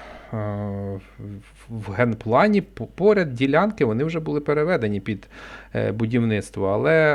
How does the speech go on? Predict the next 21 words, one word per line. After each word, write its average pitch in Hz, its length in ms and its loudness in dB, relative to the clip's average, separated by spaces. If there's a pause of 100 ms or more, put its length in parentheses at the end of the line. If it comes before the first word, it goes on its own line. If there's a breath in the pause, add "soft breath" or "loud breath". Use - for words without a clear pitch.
е, 120 580 2 (400 loud breath)
все-таки - 300 -2
друзі, 135 360 2
в 127 40 2
мене 113 240 4
знайомий 147 440 2
архітектор 143 640 0
каже, 123 340 2
що 117 560 0
є 110 380 4
нюанси, 120 800 2
що 107 260 -2 (440)
можна 110 460 2
зіткнутися 117 640 0
з - 80 -8
таким, 196 360 2
що, - 260 -2 (1500 loud breath)
е, 120 360 0
чи - 140 -2
сільська 165 380 6
рада, 160 500 8